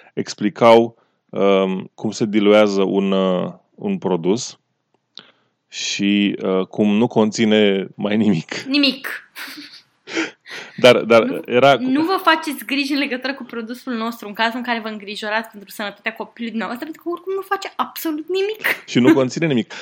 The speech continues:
Speaker 1: Asta era șmecheria, că z-, ziceau f-, ei cu, cu vocea lor, adică așa era scriptul de la Highland, uh, ziceau că
Speaker 2: Ah.
Speaker 1: conține mai puțin de, um,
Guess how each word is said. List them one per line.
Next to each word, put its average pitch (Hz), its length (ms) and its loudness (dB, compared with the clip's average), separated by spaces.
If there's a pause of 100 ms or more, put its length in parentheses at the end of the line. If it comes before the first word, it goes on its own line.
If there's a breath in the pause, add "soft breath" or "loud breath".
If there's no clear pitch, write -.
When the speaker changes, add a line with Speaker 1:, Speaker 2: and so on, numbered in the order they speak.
(140 loud breath)
Speaker 1:
Asta 123 160 0
era 143 100 8
șmecheria, 117 440 2
că 110 120 -2
z-, 98 120 -4 (140)
ziceau 117 280 0
f-, - 160 -8
ei 131 280 4
cu, 117 380 -2 (140)
cu 117 140 -6
vocea 131 480 4
lor, 139 200 8
adică 101 520 4 (120)
așa 113 220 0
era 127 160 6
scriptul 123 560 4
de 101 60 4
la 101 140 4
Highland, 117 500 4 (440 loud breath)
uh, 110 200 6
ziceau 113 360 4
că 131 120 0
Speaker 2:
Ah. 120 240 4
Speaker 1:
conține 131 600 4 (380 loud breath)
mai 120 240 6
puțin 151 520 2
de, 139 320 4 (380 loud breath)
um, 107 540 4